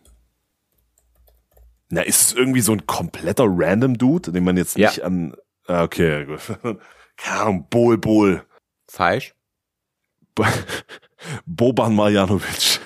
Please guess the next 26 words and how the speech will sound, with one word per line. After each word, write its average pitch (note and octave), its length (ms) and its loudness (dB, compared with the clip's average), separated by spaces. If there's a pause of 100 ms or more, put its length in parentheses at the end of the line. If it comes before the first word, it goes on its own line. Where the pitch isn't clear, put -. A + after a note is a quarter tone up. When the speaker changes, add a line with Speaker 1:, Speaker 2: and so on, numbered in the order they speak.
(560)
Speaker 2:
Richtig. F2 600 0 (440)
Speaker 1:
Nein, D3+ 160 0
Speaker 2:
Ich D#3 60 2
hätte E3 260 2
dir F#3+ 80 6
Speaker 1:
was? D#3+ 80 0
Speaker 2:
schon E3+ 180 4
einen C#3+ 60 0
Hint E3 280 2
gegeben C#3+ 420 2
mit, C3 420 0
denk C3 260 2
an, B2 200 0
Speaker 1:
Nein. A#2 460 -4 (340)
Speaker 2:
denk B2+ 240 0
an B2 120 2
N A#2 140 0
B B2+ 120 0
A-Spieler, B2 480 2
die A#2 240 -2
im G#2+ 180 -6
dritten A#2 360 -6
John G2+ 440 0
Wick-Teil G2+ 600 0
mitgespielt F#2+ 720 -2
haben. F2 200 2